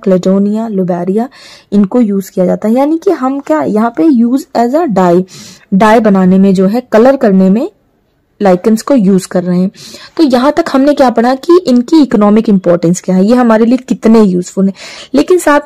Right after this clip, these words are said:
में हम ये भी जानते हैं कि ये कहीं ना कहीं हमारे लिए harmful भी हैं, ये कुछ ना कुछ हमारा नुकसान भी करते हैं। तो harmful role क्या है lichens का, ये भी पढ़ लेते हैं। harmful role की बात करें तो some lichens like Amphiloма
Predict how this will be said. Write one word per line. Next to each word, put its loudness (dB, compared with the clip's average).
में 2
हम 0
ये 2
भी 2
जानते 0
हैं -2
कि -6
ये 4
कहीं 0
ना 2
कहीं 0
हमारे 2
लिए 4
harmful 2
भी 0
हैं, 2
ये 2
कुछ -6
ना -2
कुछ -4
हमारा 0
नुकसान -2
भी 2
करते -2
हैं। -2
तो 2
harmful 2
role 4
क्या 2
है 0
lichens -2
का, -6
ये 0
भी 0
पढ़ 0
लेते 0
हैं। -4
harmful 2
role 4
की 2
बात 2
करें 2
तो 0
some 0
lichens -2
like 0
Amphiloма 0